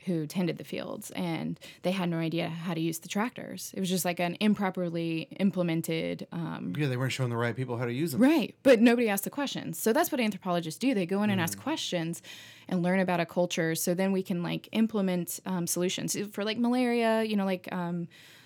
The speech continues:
Speaker 1: mosquito nets or something. How can we best implement this? Um, if you don't have a roof, you don't sleep under a roof per se, you're not gonna be able to use a mosquito net.
Speaker 2: Mm-hmm.
Speaker 1: Things like that.
Speaker 2: Yeah. So would you, would you consider yourself more of a,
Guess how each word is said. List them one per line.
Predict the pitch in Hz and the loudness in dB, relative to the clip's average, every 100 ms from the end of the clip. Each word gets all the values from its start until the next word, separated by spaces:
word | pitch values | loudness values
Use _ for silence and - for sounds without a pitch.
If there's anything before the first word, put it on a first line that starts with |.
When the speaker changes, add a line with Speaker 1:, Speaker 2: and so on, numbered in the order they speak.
| - 214 | -6 0
Speaker 1:
mosquito | 202 - 214 | 2 4 4
nets | 175 170 - | 4 0 -2
or | 165 | -4
something. | 180 170 | -2 0
How | 196 196 | 0 0
can | 202 | 0
we | 190 | 2
best | 175 180 - | 2 0 0
implement | 180 180 170 156 165 | -2 -2 0 0 -2
this? | 156 165 - - | -4 -4 -10 -10
Um, | 175 160 170 180 - | -6 -4 -6 -8 -6
if | 190 | -2
you | 196 | 0
don't | 196 185 | 0 0
have | 202 180 | -2 -4
a | 165 | -4
roof, | 175 185 214 220 202 | -4 2 2 2 -2
you | |
don't | 185 | -2
sleep | - 175 | -2 -4
under | 185 165 151 | -2 -2 -2
a | |
roof | 151 202 - | -2 -2 -2
per | 190 | -6
se, | - 175 180 | -2 -2 0
you're | 175 | 0
not | 170 | -2
gonna | 185 185 | -2 -4
be | |
able | 180 175 | -2 -4
to | |
use | 180 175 | -6 -6
a | 170 | -6
mosquito | 170 - 226 - | -6 -8 -8 -12
net. | - - - 117 | -14 -16 -12 -12
Speaker 2:
Mm-hmm. | 101 90 - _ _ _ | -12 -16 -20 _ _ _
Speaker 1:
Things | 196 180 | -2 -2
like | - - | -4 -10
that. | 131 - - | -16 -14 -4
Speaker 2:
Yeah. | 131 143 | 2 2
So | - 143 | 4 4
would | 139 | 4
you, | 151 147 127 | 4 0 0
would | 120 | -2
you | 127 | -2
consider | 123 117 - 113 | -4 -4 -4 -4
yourself | 113 - 113 107 | -4 -4 -6 -6
more | 110 110 107 | -6 -4 -4
of | 101 98 | -6 -6
a, | 101 107 | -8 -8